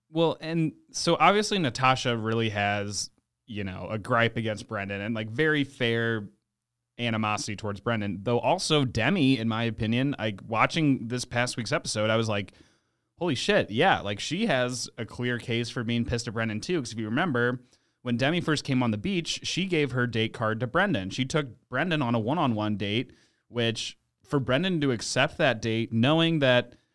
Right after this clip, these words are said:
A, he was gonna pursue Natasha because she was the one he was gonna try and manipulate and, like, get through this, and B, that he had this side thing with,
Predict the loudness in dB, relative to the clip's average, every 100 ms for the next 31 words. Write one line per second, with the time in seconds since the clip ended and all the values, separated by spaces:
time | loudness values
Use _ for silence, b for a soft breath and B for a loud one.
0 | b b 0 2 2 2 -2 -2 -2 -4
1 | -4 -2 -2 0 0 0 -2 -2 -2 -4
2 | -4 -2 0 -2 -2 -2 0 -2 -2 -4
3 | -6 -6 -2 -2 0 0 -2 -4 -4 -4
4 | -4 -6 -4 -6 -6 -6 -4 -4 -6 -8
5 | -14 b b b b -4 -2 -2 0 0
6 | 2 2 2 0 -2 0 0 0 -2 0
7 | 0 0 -2 -4 -6